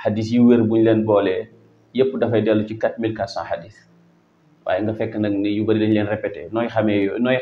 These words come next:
nooy réeré yooyu ba pare ñu lay woowee mu xadis nga koy nangu. Mu ne waaye nag mën ngaa def seede gi, seede yi dëgg. Mooy mën ngaa, foo déggee téere nga wuti,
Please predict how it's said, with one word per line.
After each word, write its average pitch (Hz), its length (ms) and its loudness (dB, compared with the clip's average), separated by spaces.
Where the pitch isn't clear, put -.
nooy 135 260 4
réeré 120 320 6
yooyu 107 140 4
ba 113 160 0
pare 104 100 0
ñu 107 100 -2
lay 107 100 2
woowee 101 240 2
mu 98 60 -10
xadis 92 300 -10
nga 92 100 -16
koy 87 180 -8
nangu. 85 180 -8
Mu 104 80 -4
ne 104 60 2
waaye 110 240 4
nag 113 240 0
mën 156 320 8
ngaa 131 160 8
def 120 160 2
seede 107 340 2
gi, 101 160 -4
seede 107 260 0
yi 98 100 0
dëgg. 98 200 -8
Mooy 87 160 -6
mën 113 280 0
ngaa, 113 400 2
foo 156 260 4
déggee 127 680 4
téere 110 360 4
nga 113 100 -2
wuti, 101 320 0